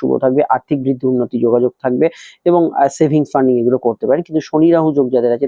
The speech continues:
তাদের ক্ষেত্রে উল্টোপাল্টা খরচ কিছুটা হবে, ঠান্ডা লাগার সমস্যা, ব্রঙ্কিয়াল সমস্যার বিষয়ে একটু খেয়াল রাখবেন। ডিটেলে জানতে আপকামিং ভিডিওগুলো দেখে নেবেন। সামাজিক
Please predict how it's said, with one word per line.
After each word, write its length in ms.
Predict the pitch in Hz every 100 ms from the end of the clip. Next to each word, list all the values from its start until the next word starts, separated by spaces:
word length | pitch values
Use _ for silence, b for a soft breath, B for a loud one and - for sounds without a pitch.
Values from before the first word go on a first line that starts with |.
| 123
তাদের 140 | 120
ক্ষেত্রে 180 | 120 - -
উল্টোপাল্টা 420 | 165 156 151 147 139 -
খরচ 220 | 131 139 -
কিছুটা 240 | 123 120 117
হবে, 140 | 120 160 B B -
ঠান্ডা 220 | 160 160 151
লাগার 180 | 131 -
সমস্যা, 260 | 123 - 113
ব্রঙ্কিয়াল 320 | 110 113 113 113
সমস্যার 280 | 113 117 120
বিষয়ে 180 | -
একটু 120 | 135 135
খেয়াল 180 | 123 101
রাখবেন। 180 | 110 110 117
ডিটেলে 260 | 120 135 139
জানতে 180 | 139 139
আপকামিং 240 | - 120 120
ভিডিওগুলো 300 | 120 123 127 113
দেখে 160 | 110
নেবেন। 220 | 147 160 175 B B -
সামাজিক 300 | 160 165 165